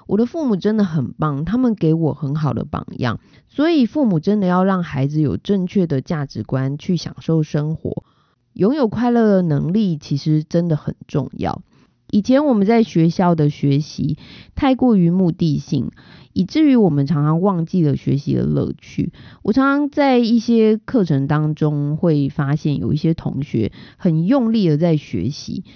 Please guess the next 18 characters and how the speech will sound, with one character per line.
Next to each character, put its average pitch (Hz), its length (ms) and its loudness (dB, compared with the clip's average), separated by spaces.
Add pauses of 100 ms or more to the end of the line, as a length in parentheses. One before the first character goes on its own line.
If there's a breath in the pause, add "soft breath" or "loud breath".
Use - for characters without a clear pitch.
(140 loud breath)
什 - 160 -4
么 196 100 4
事 269 220 0
情 165 180 2
好 139 120 0
像 190 120 2
就 233 180 2
一 170 120 0
定 170 300 0
得 - 120 -2
要 160 240 2
有 131 160 -2
一 139 60 -2
个 151 80 -2
标 151 240 0
准 131 240 -6
答 - 100 -10
案。 - 300 -8